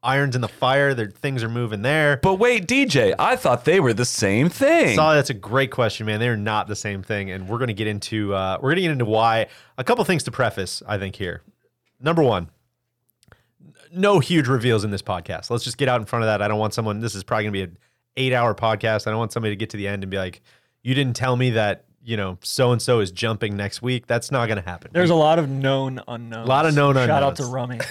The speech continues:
Speaker 1: <laughs> There's, uh, a lot of, you know, we can make our best guesses on which players we think may jump ship if players do jump ship, but, uh, we're not gonna have any of those out here. So let's, let's just get out in front of that.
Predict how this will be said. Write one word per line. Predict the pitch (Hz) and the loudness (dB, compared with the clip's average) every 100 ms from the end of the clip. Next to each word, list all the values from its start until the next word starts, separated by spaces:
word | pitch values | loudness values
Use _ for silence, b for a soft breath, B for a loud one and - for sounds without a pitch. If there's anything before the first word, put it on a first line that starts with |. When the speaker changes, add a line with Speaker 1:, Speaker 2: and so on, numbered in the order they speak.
| - | -12
Speaker 1:
<laughs> | - - | -18 -12
There's, | 123 - - - B B B B | -8 -8 -10 -18 B B B B
uh, | 123 123 113 - | 0 2 2 2
a | |
lot | 131 131 127 | 2 4 2
of, | 110 - | 0 -4
you | 139 | -2
know, | 110 | -2
we | 101 | -4
can | - | -8
make | 107 107 | -6 -4
our | 101 | -4
best | 87 123 - | -4 -6 -4
guesses | 110 - 110 | -4 -4 -6
on | 101 101 | -6 -4
which | 104 - | -6 -6
players | - 110 104 | -2 -2 -2
we | 101 | -6
think | 95 117 101 - | -8 -8 -8 -8
may | 104 113 117 | -4 -2 -2
jump | 110 - 117 110 | -4 -4 -4 -4
ship | - 120 - | -4 -2 -2
if | 113 120 - | -4 -6 -4
players | 120 110 101 | -2 -2 -2
do | 123 | -4
jump | 127 143 135 | -2 -2 -2
ship, | - 151 147 | -2 -4 -2
but, | 120 104 - | -2 -2 -2
uh, | 104 98 92 | -4 -2 -2
we're | 139 | 0
not | 151 | 2
gonna | 147 | 2
have | 131 120 | 2 0
any | 117 | 0
of | |
those | 107 101 95 - _ _ _ | 2 0 -2 -12 _ _ _
out | 113 95 | -6 -4
here. | 95 | -6
So | - 110 | -6 -2
let's, | 117 - - b b b b | -2 -2 -10 b b b b
let's | 123 | -4
just | 123 - | -2 -2
get | |
out | 127 | 0
in | 110 | 0
front | - 95 | -4 -8
of | |
that. | 80 | -10